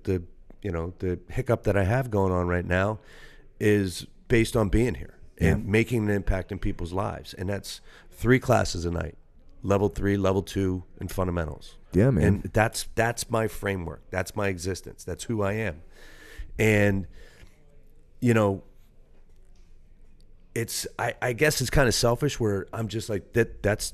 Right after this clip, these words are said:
Speaker 1: that's it. This is, you know, my Disneyland. I don't go on vacation. I go on vacation every night when I come in here.
Speaker 2: Yeah.
Speaker 1: You know, because we're, I feel just amazing when I'm, when I leave, you know, being able to make an impact on people's lives. So that being said, at the same time,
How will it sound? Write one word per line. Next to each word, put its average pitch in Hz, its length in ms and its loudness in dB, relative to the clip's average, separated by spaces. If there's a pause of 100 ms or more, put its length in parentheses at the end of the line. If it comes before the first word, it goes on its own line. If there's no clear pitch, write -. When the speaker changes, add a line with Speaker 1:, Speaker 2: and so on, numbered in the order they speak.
(120)
Speaker 1:
that's 107 240 0
it. 202 180 0
This 131 200 -2
is, 127 220 -6
you 127 100 0
know, 101 100 2
my 113 200 0
Disneyland. 131 500 2
I 113 60 -2
don't 151 140 -2
go 113 100 2
on 90 100 2
vacation. 92 640 -2
I 131 140 -8
go 151 160 0
on 147 80 2
vacation 139 400 0
every 123 160 0
night 127 180 -2
when 90 100 -2
I 92 40 0
come 101 180 -6
in 87 80 -6
here. 95 320 -10
Speaker 2:
Yeah. 87 220 -2 (320)
Speaker 1:
You 104 100 -2
know, 101 120 2
because 110 420 2 (280)
we're, 107 280 2
I 117 140 0
feel 127 280 -2
just 113 300 -2
amazing 110 420 4
when 104 120 -2
I'm, 110 180 -6
when 113 180 -2
I 120 60 2
leave, 127 560 2
you 107 80 0
know, 107 80 2
being 131 220 0
able 139 100 0
to 131 80 -2
make 123 160 -4
an 117 60 -2
impact 120 360 -4
on 113 100 -4
people's 107 340 -6
lives. - 500 -10 (880)
So 131 400 10 (120)
that 147 260 4
being 135 200 2
said, 196 360 2
at 117 80 0
the 120 100 -2
same 135 280 0
time, 165 420 -2